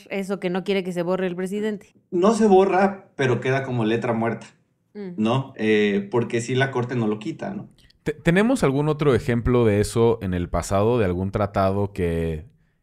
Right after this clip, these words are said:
Speaker 3: entre como en conflicto directo con la Constitución y prevalezca el tratado?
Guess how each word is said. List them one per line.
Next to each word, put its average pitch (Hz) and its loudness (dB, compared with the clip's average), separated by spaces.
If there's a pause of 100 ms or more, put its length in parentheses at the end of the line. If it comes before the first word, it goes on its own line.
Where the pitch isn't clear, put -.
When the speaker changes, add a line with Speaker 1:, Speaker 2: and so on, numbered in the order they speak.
(140)
Speaker 3:
entre 110 2
como 92 0
en 87 -2
conflicto 104 0
directo 95 0
con 90 -6
la 82 -6
Constitución 87 -6
y 104 0
prevalezca 90 -2
el 101 -2
tratado? 92 -4